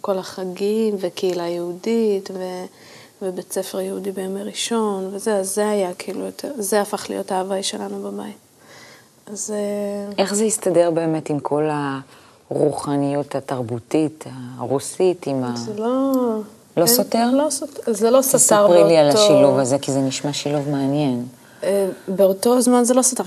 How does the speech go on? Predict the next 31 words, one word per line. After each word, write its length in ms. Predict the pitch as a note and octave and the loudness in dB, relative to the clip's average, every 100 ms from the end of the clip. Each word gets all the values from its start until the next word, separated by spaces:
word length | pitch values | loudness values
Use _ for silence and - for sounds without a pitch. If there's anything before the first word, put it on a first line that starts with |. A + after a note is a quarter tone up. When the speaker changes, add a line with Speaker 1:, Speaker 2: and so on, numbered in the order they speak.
| - | -2
Speaker 1:
כי, 100 | G#3 D#3+ - - | 0 0 -6 -6
כי 440 | G3+ F#3+ F3+ F3+ | 0 2 4 2
אי 40 | F#3+ | 0
אפשר 220 | G3+ A3 | -2 0
היה 120 | F#3+ | 0
לקיים 500 | F3+ F3 F#3 F3+ F3+ | 0 0 0 2 2
מצוות 420 | F3+ - F#3+ F#3 F#3 | -2 -2 0 0 -2
ממש, 320 | F3 E3+ E3+ | -6 -4 -6
כשרות 540 | - - - A3 G#3 - | -4 -2 0 0 0 -2
ושבת 480 | - F#3 F#3+ F#3 F#3 | -6 -4 -2 -2 -4
והכל 400 | E3 - F3 E3 F3+ - - _ _ | -10 -2 -2 0 -6 -12 -20 _ _
במלואו, 680 | G3+ F3+ F#3+ F#3 F#3+ F3 E3 - - | -6 0 2 4 2 2 -2 -8 -12
אבל 120 | F#3+ | -8
זה 120 | G3 G#3+ | -4 0
היה 160 | C4 | 0
כאילו, 320 | C#4+ D4+ C#4 C4 | 0 0 0 -2
ככה 260 | B3+ B3+ C#4 | -4 -4 0
יהודים 420 | A#3 G#3+ G3+ A3 | 0 0 0 -2
חיים. 420 | G#3+ G3+ F#3+ E3+ E3 - | -2 -2 0 -2 -6 -8
יש 200 | F3+ - | -4 -4
לנו 140 | D3+ | -6
חנוכה, 380 | E3+ G#3+ B3 C4 | -8 -2 -2 -2
יש 140 | G3+ - | -6 -8
לנו 80 | - | -10
פסח, 520 | - A3 - B3+ - F2+ | -6 -4 -2 -2 -4 -6
אה, 240 | F2 E3+ | -4 -4
אנחנו 240 | F3+ - | -6 -6
עושים 360 | F3+ - A3+ G3+ | -4 -2 0 0
מה 120 | F#3+ | 0
שאנחנו 360 | F3+ F#3+ - - | -4 -6 -8 -10
יכולים, 540 | - - - C4 D4+ | -10 -12 -2 0 0